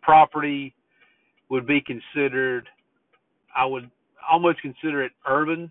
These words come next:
property, if you can consider where we live, any area urban. Um, there's houses,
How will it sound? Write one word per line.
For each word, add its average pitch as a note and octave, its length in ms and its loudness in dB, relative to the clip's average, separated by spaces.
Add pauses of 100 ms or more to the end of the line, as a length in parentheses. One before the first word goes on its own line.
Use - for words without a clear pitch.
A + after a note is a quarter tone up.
(320)
property, E3 540 2 (520)
if B2 140 -10
you C3 120 -10
can A#2+ 160 -14
consider C3 480 -4
where C3 220 -4
we B2+ 160 -4
live, B2+ 340 -4 (220)
any B2+ 340 -12
area B2 360 -6 (100)
urban. C3 360 -6 (840)
Um, A#2 540 -6 (800)
there's C3 220 -2
houses, D3 440 2